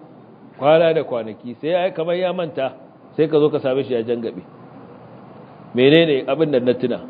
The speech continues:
A, ba da Allah, ba abin, <laughs> an gama maganar nan ba. An ce ka yi haƙuri ba?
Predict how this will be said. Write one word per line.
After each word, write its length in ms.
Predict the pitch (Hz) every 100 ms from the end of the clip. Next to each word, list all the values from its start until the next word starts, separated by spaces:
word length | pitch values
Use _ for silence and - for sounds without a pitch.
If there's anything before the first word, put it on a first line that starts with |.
| - -
A, 100 | 90
ba 140 | 87
da 120 | 95
Allah, 240 | 87 95 87
ba 120 | 123 117
abin, 220 | 156 165 156 - 175
<laughs> 340 | - - - -
an 140 | 139
gama 200 | 151 151
maganar 360 | 131 131 135 120
nan 180 | 131 135
ba. 160 | 135 - - - - -
An 120 | 139 -
ce 100 | 156
ka 100 | 147
yi 60 | 143
haƙuri 340 | 131 139 143
ba? 160 | 151 147